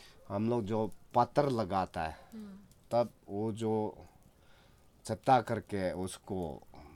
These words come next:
Speaker 1: बनाता है।
Speaker 2: ओ। तो ये गोटी देने, दो बार गोटी देने का बीच में, आ, आपका अम्मा का अम्मा जितना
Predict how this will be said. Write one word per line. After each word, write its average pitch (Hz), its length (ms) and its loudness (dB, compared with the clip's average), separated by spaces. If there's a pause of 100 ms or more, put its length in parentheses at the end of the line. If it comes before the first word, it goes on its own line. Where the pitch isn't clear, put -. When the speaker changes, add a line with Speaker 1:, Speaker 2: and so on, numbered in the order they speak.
(120)
Speaker 1:
बनाता 67 440 -10
है। - 80 -20
Speaker 2:
ओ। 175 400 -12 (4000)
तो 202 360 -16 (1400)
ये 208 360 -14 (420)
गोटी 226 380 -10
देने, 220 600 -10 (180)
दो 202 240 -8
बार 240 280 -6
गोटी 202 320 -12
देने 190 320 -12
का 190 140 -14
बीच 180 380 -12
में, 175 320 -12 (920)
आ, 170 40 -16 (1400)
आपका 185 340 -8
अम्मा 214 420 -6
का 220 160 -8
अम्मा 196 400 -8
जितना 180 560 -10